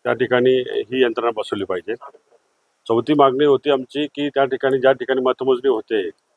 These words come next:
त्या ठिकाणी तुम्ही, अ, वातानुकूलित योजना त्या ठिकाणी बसवावी, कारण त्या ठिकाणी खूप, अ, मोठ्या प्रमाणावरती लोक असतील आणि सफोकेशन होईल. ती पण बाब आम्ही, अ, निवडणूक निर्णय अधिकाऱ्यांच्या लक्षात आणून दिली आहे.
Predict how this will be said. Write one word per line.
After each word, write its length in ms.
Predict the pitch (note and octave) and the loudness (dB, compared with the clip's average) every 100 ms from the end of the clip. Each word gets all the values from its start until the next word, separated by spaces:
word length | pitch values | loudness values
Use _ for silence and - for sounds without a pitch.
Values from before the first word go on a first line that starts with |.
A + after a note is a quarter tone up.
| _ | _
त्या 100 | A2+ | -6
ठिकाणी 500 | A#2 A#2+ B2 C3 C3+ C#3 _ _ _ _ _ _ A2 | -4 -2 2 2 2 -2 _ _ _ _ _ _ -8
तुम्ही, 180 | A#2+ | -4
अ, 120 | B2 A#2+ A2 | -2 -2 -4
वातानुकूलित 680 | A2 A2 - C3+ C3+ C3 C3 - | 0 2 4 2 2 0 -4 -2
योजना 380 | A#2+ A2+ A#2+ A2+ | -2 0 -2 -2
त्या 120 | A2+ | -4
ठिकाणी 260 | G#2+ A2 | -6 -4
बसवावी, 460 | G2+ G2 A2 G2+ G#2 | -4 -4 -4 -4 -4
कारण 480 | - _ - G#2 G#2 | -12 _ -8 -6 -4
त्या 140 | A2+ | -4
ठिकाणी 340 | G#2+ G#2 G#2+ G#2+ | -4 -6 -6 -6
खूप, 280 | - A2+ - | -6 -8 0
अ, 280 | G#2+ G#2 F#2+ | 2 2 0
मोठ्या 220 | G2 G#2 | -2 -4
प्रमाणावरती 680 | G#2 G2+ G#2 G2+ G2+ - G2+ | -4 0 2 2 0 -4 -8
लोक 180 | F#2+ - | -8 -6
असतील 380 | F#2 - G#2+ - F#2 | -8 -6 -6 -6 -12
आणि 100 | F#2+ | -4
सफोकेशन 560 | G#2 G2+ G2+ G2 G#2 | -4 -4 -6 -6 -4
होईल. 180 | F#2+ G2+ - _ _ _ _ _ | -2 -4 -6 _ _ _ _ _
ती 60 | B2 | 0
पण 180 | C3 B2 | 0 4
बाब 220 | B2 A#2+ | 2 2
आम्ही, 300 | A#2 A#2+ A#2 | 0 0 -2
अ, 380 | G#2 G2 G2 G2 | -2 -2 0 -2
निवडणूक 640 | F#2+ F#2+ G2+ G#2 G#2 G#2 G#2 | -6 -20 -10 -8 -8 -8 -6
निर्णय 180 | G2+ | -4
अधिकाऱ्यांच्या 440 | G#2 G2+ G2+ G2 G2 | -4 -2 -4 -2 -4
लक्षात 400 | F#2 F2+ G2+ F#2 | -4 -8 -6 -6
आणून 180 | F2+ F2+ | -8 -8
दिली 220 | F2 F2+ | -8 -6
आहे. 160 | E2+ | -6